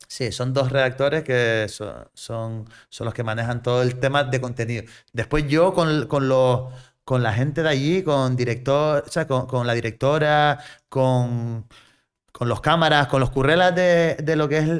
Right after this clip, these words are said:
eh, la Isla de Tentación, que al final hay un equipo ahí de, de, de ochenta personas, por lo menos, eh, dices, "Joder, son, son unos máquinas porque hacen un programa que,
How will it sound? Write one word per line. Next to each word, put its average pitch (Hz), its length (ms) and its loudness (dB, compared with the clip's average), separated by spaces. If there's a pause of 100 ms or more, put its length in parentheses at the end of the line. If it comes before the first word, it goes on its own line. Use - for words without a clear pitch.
eh, 151 200 0
la 143 80 2
Isla 156 200 0
de 147 60 -4
Tentación, 123 360 -4
que 127 60 -6
al 110 80 -2
final 127 180 2
hay 139 120 2
un 139 160 -4
equipo 135 280 -2
ahí 135 220 2
de, 117 320 -2 (280)
de, 107 520 -2
de 110 80 -6
ochenta 123 260 -4
personas, 127 360 -4
por 120 100 -6
lo 120 60 0
menos, 208 220 -4 (360)
eh, 120 520 0
dices, 113 520 -2 (480)
"Joder, 131 400 -2
son, 127 480 -4
son 135 160 -6
unos 143 160 -2
máquinas 160 300 0
porque 120 160 -2
hacen 135 140 -4
un 139 80 -6
programa 135 440 0
que, 113 320 -2